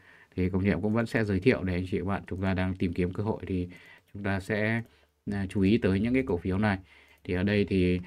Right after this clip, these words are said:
đầu tiên nhất là những cái tín hiệu của năm nay thì, à, đây là D I G này, anh chị chờ một lát này.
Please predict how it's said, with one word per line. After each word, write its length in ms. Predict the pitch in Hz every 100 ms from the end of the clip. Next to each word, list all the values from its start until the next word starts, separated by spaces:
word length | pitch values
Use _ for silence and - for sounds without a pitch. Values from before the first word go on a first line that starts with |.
| - - -
đầu 120 | 95
tiên 220 | 107 104
nhất 200 | 120 -
là 260 | 120 101 92
những 200 | 101 110
cái 120 | 85
tín 140 | 98
hiệu 300 | 107 113 90 95
của 240 | 92 76 - _ _ _ _ _ _ _ _ _ _
năm 180 | 113 117
nay 160 | 120 117
thì, 140 | 107
à, 140 | 90 82 - - _ _ _ _ _ _ _ _ _ _ _ _ _
đây 100 | 107
là 140 | 98
D 80 | 98
I 260 | 104 101 98
G 80 | 107
này, 340 | 95 90 92
anh 100 | 107
chị 140 | 92 -
chờ 180 | 101 90
một 120 | 92
lát 140 | 101 123
này. 200 | 107